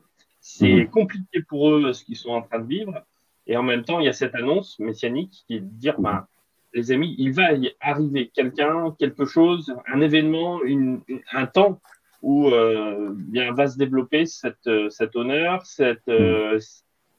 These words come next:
Speaker 1: c'est, c'est, tout ce qui a été, euh, difficile va être écarté. Et, euh, oui, à ce moment-là, ça, vous allez voir, ça va être, euh, ça va être, vous pourrez chanter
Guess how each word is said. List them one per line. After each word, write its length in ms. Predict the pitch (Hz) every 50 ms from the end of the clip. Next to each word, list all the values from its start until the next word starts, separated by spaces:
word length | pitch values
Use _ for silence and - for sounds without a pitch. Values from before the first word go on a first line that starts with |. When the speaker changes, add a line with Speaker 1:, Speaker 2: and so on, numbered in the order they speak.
| _ _ - - - - _ _ _
Speaker 1:
c'est, 540 | - - - - - - 127 123 117 117 117 113
c'est, 180 | - - _ - 117 - _ -
tout 160 | 185 180 160
ce 140 | 156 - -
qui 180 | - - 143 147
a 60 | 139
été, 460 | 139 131 - - 156 147 147 143 135
euh, 100 | 123 110 110
difficile 680 | 113 131 165 160 - 170 160 - - - 175 156 139
va 120 | 123 123 120
être 160 | 120 - -
écarté. 500 | 147 135 - 143 131 - _ - 165 190 196 - _ _ _ _ _ _ _ _ _ _
Et, 260 | - - 120 123 120 117
euh, 440 | 110 107 104 101 98 95 92 95 98
oui, 240 | 120 151 156 135 117 -
à 100 | - 143
ce 140 | 139 - -
moment-là, 340 | 165 156 151 147 143 147 175 175 156 - - - _ _
ça, 460 | - - - - 147 135 - 120 -
vous 200 | - 120 120 117 -
allez 140 | 127 127
voir, 180 | 127 156 160 156
ça 140 | - - 110
va 80 | 110
être, 180 | 113 110 - -
euh, 200 | 98 95 92 101
ça 140 | 92 - 104
va 100 | 104 110
être, 120 | 110 101 -
vous 200 | 131 120 139 147
pourrez 300 | 147 - 131 120 127 139
chanter 520 | 143 - - 127 123 - 139 139 160 196